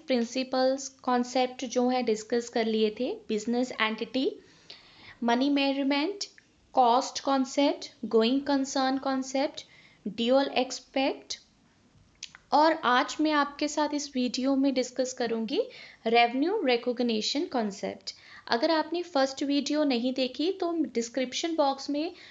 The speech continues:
मैं आपको उसका लिंक प्रोवाइड कर दूंगी, आप उस वीडियो को ज़रूर देखिएगा। और अगर वीडियो अच्छी लगे तो don't forget to subscribe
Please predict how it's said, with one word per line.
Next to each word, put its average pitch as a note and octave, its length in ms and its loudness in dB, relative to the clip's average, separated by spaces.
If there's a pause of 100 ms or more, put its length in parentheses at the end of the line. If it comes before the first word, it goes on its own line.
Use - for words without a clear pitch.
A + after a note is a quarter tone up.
(180)
मैं C4 80 0
आपको C4+ 400 2
उसका D4 320 -2
लिंक C4+ 400 0
प्रोवाइड C4 420 0
कर A3+ 180 -2
दूंगी, A#3+ 380 -4
आप C#4+ 260 -2
उस C4+ 200 -4
वीडियो A3+ 300 2
को D4 180 -2
ज़रूर A#3 360 -2
देखिएगा। F3+ 600 -6 (640)
और C4+ 100 4
अगर D#4+ 240 4
वीडियो F4 320 4
अच्छी D#4 340 0
लगे D4 360 -2
तो D4+ 120 -4
don't D4 380 -2
forget A#3 360 2
to - 160 -8
subscribe A3 760 -2